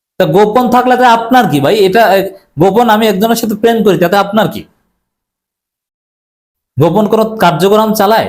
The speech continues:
ওখানে? কিচ্ছু না। এগুলো যদিও গোপন কমিটি অমুক, এগুলো সব ভুয়া কথা।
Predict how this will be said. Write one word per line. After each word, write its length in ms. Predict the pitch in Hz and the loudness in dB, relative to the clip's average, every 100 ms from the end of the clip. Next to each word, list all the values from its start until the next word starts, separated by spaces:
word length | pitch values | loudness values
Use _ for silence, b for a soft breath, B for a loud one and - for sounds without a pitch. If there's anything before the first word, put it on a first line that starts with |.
| - | -2
ওখানে? 260 | 127 170 101 - | -2 0 -4 -4
কিচ্ছু 320 | 233 - - | -6 -4 -4
না। 120 | 165 92 - - | -2 -4 -8 -2
এগুলো 220 | 151 160 | 0 0
যদিও 380 | 131 165 233 233 | -2 0 2 2
গোপন 300 | 180 175 208 | 2 0 -2
কমিটি 320 | 190 185 190 190 | 0 0 0 0
অমুক, 240 | 185 185 | 0 -2
এগুলো 180 | 190 202 | -2 -2
সব 180 | - 214 | -4 0
ভুয়া 200 | 170 185 | 0 0
কথা। 220 | 95 90 | -2 -10